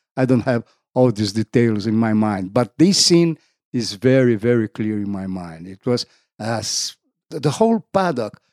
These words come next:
uh, held the breath. It was because we, we could see it coming. He was going deeper and deeper and deeper, and each time he was, uh, lifting, uh, later, later, and then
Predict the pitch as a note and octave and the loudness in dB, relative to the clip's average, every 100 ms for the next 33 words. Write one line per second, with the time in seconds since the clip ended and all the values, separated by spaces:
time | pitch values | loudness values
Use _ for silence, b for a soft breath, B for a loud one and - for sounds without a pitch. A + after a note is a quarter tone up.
0 | _ - A#2 B2+ B2 A#2+ B2 - D3 D#3 | _ -12 -8 -4 -4 -6 -8 -10 -2 -2
1 | D3 _ _ - A2 A#2+ G2+ F2+ - - | -2 _ _ -14 -2 0 0 -6 -16 -20
2 | _ _ _ _ _ - G#2 C#3+ C#3+ - | _ _ _ _ _ -14 -2 0 0 -4
3 | _ - B2+ E3 D3+ - _ - D3 D#3 | _ -6 2 2 2 -4 _ 2 4 4
4 | E3+ D3 D3+ - C#3+ - A3+ F#3 - B2+ | 4 2 2 2 0 2 0 0 -2 -4
5 | G#2 G2 G2 - _ _ _ _ C3 C#3 | -4 -6 -10 -14 _ _ _ _ -2 0
6 | C3 A#2 - _ _ _ - B2+ C#3+ B2+ | 0 -4 -12 _ _ _ -2 4 6 4
7 | - - C#3+ F3 - F3 F#3 B2+ A#2 G#2+ | 2 0 0 2 0 -2 -2 -4 -4 -2
8 | D#3 F3+ - D#3+ A#2+ A2 C3+ F3 F3 F3 | -2 -2 -4 -4 -4 -2 0 0 0 -2
9 | E3 _ _ _ A#2+ A2+ C3+ - - D#3 | -4 _ _ _ -8 -4 -4 -4 -2 0
10 | D#3 D3 B2 B2+ C3 A#2+ - _ _ _ | 0 0 -2 -2 -2 -4 -8 _ _ _
11 | B2+ B2 B2 C3 C3+ C#3+ - D3 B2 - | -6 -4 -4 -6 0 0 0 -2 -2 -4
12 | _ _ - B2 A#2+ C3 A#2 E3+ E3 D#3+ | _ _ -10 -8 -6 -2 4 4 4 -2
13 | D#3 B2+ D3 D3+ F3 C4+ B2+ A2 A#2+ C3 | -2 0 0 -2 -8 -10 -6 -2 0 -2